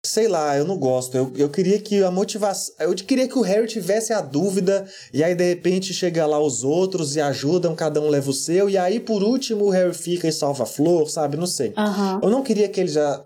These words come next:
Speaker 1: eu não gosto como acontece. Como ele já saber, até se o Dobby tivesse chegado e dado a, a planta, eu, o Geu-, Geuricho, né? Que é o nome?
Speaker 2: Uhum.
Speaker 1: Geuricho, Geuricho.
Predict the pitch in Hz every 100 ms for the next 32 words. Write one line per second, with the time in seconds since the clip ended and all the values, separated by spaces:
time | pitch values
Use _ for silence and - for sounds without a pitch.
0 | - 165 208 196 147 110 - - 120 120
1 | 123 113 101 92 - - _ - _ -
2 | 139 139 127 139 135 135 107 113 131 156
3 | 151 - - _ 165 180 269 302 285 226
4 | 196 190 180 180 165 160 156 - 139 127
5 | 139 139 127 123 123 120 117 - 127 120
6 | 120 107 - 175 160 143 92 - _ _
7 | _ 180 214 190 - - 131 131 120 117
8 | 117 147 120 127 180 - 113 127 131 -
9 | 220 214 113 220 240 110 107 127 143 -
10 | 98 101 95 151 151